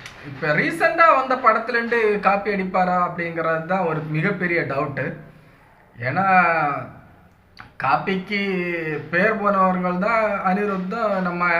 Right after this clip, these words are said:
அட்லியும். அவங்க காப்பி அடிக்கிறதுல ஒரு தனி ரகம். இருந்தாலும் நம்ம அனிருத்து பார்த்தீங்கன்னா,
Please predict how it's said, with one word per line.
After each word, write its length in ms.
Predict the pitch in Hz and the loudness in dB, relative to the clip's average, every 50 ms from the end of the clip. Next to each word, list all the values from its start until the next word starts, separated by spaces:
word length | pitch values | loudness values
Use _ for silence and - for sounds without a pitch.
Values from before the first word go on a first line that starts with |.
| 170 160 156 151 151 151 - - - - - - - - - - - - - | 2 2 0 0 -2 -6 -10 -14 -14 -16 -18 -20 -20 -20 -20 -20 -20 -16 -4
அட்லியும். 640 | 139 147 156 - 196 185 170 143 135 139 165 - - - - - - - - - - - - - - _ _ _ _ _ _ - | -2 -2 0 0 0 0 0 0 0 -2 -4 -6 -8 -14 -18 -20 -20 -20 -20 -20 -20 -20 -20 -20 -20 _ _ _ _ _ _ -14
அவங்க 460 | - 165 185 202 208 208 214 220 214 202 202 202 196 196 190 190 190 185 | -8 -4 -2 -2 0 2 4 4 6 6 6 6 6 4 4 2 -2 2
காப்பி 300 | - 185 202 202 - 208 | 2 2 2 4 2 2
அடிக்கிறதுல 720 | 208 208 202 196 208 208 202 202 202 208 214 240 240 233 220 | 2 2 0 -2 2 4 4 4 4 2 0 0 0 0 0
ஒரு 680 | 208 196 202 196 190 185 180 170 165 160 151 151 143 - - | -2 -2 -2 -2 -2 0 0 0 0 0 -2 -6 -8 -2 2
தனி 220 | 165 175 202 226 | 2 2 4 2
ரகம். 460 | 214 185 165 160 156 147 139 - - - - - - - - - - - - - - - - - _ _ _ _ _ _ _ _ - 185 | 2 4 2 2 2 0 -2 -2 -6 -10 -16 -20 -20 -20 -20 -20 -20 -20 -20 -20 -20 -20 -20 -20 _ _ _ _ _ _ _ _ -14 -10
இருந்தாலும் 520 | 220 269 302 302 294 285 277 285 285 277 | -8 -6 -2 0 2 4 4 6 4 4
நம்ம 300 | 247 240 233 233 220 214 | 4 2 0 0 0 0
அனிருத்து 520 | 233 285 311 294 285 277 - - 269 262 247 240 233 226 214 208 208 202 190 185 185 185 180 175 165 240 - - - - - - - - - - - - - - - - - | 0 0 -2 -2 -4 -6 -8 -6 0 2 2 2 2 2 0 0 0 0 0 0 0 0 0 -2 -2 -4 -6 -10 -12 -14 -18 -20 -20 -20 -20 -20 -20 -20 -20 -20 -20 -8 -2
பார்த்தீங்கன்னா, 760 | - 196 202 202 226 214 208 202 208 220 214 170 156 190 226 | 0 0 0 0 -4 -4 -4 -4 -4 -2 -2 -2 -4 -4 -6